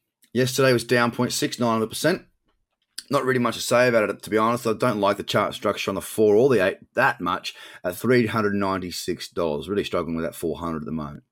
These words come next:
Binance, uh, again, it was down yesterday. It pulled back, not a lot, one point nine five percent, sitting at currently twenty-six dollars thirty-one. So the largest or the highest close it's had,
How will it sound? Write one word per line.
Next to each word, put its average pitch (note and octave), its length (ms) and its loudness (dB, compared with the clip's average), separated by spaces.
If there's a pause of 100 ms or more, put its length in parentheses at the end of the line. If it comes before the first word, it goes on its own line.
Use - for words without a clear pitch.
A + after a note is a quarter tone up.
(440)
Binance, C3+ 580 4
uh, - 80 2
again, B2 300 2
it A#2+ 60 2
was G#2+ 120 -2
down A#2 380 2
yesterday. A#2+ 460 0
It D#3 240 -6
pulled A3+ 240 -2
back, C#3 320 2
not G3+ 120 -2
a C3+ 60 0
lot, D#3+ 300 2
one D3+ 120 -2
point B2+ 200 -2
nine B2 180 2
five A2+ 260 0
percent, C#3+ 300 -4
sitting D#3+ 220 0
at A#2 100 -4
currently G2+ 320 0
twenty-six A2+ 480 -2
dollars F#2+ 320 -2
thirty-one. F2 460 -4
So F2 80 -10
the F#2+ 80 -2
largest A2 560 0
or F2+ 80 -6
the F2 80 -4
highest A#2 480 -2
close F#2 320 -2
it's E2+ 120 -14
had, D#2+ 320 -6